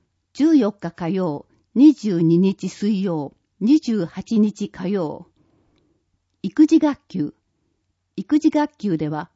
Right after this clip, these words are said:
お口の健康と発達育児についてお話をします。母子健康手帳をお持ちください。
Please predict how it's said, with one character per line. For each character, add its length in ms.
お 80
口 320
の 160
健 280
康 220
と 260
発 280
達 380
育 240
児 100
に 140
つ 160
い 80
て 260
お 60
話 440
を 80
し 140
ま 140
す。 160
母 100
子 140
健 160
康 200
手 160
帳 180
を 320
お 60
持 160
ち 100
く 80
だ 160
さ 160
い。 140